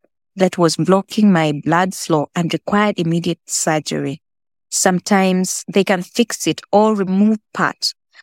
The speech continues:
but in my case, they had to remove the whole fallopian tube and ovary because it was so damaged. Ooh. This may not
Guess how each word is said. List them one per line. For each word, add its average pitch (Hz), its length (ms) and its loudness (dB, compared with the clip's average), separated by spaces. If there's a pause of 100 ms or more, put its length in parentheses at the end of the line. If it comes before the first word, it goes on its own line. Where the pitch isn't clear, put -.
but 208 120 -4
in 208 120 2
my 214 140 2
case, - 580 -4
they 180 140 2
had 175 200 -2
to - 220 -4
remove 175 320 0
the 147 160 -2
whole 226 200 0
fallopian 185 460 -4
tube - 340 -6
and - 200 -4
ovary 170 400 -2
because - 400 -4
it - 120 -10
was 160 140 -6
so - 300 -2
damaged. 143 560 -6 (180)
Ooh. 180 320 -2 (800)
This - 420 0
may 196 160 4
not 196 240 2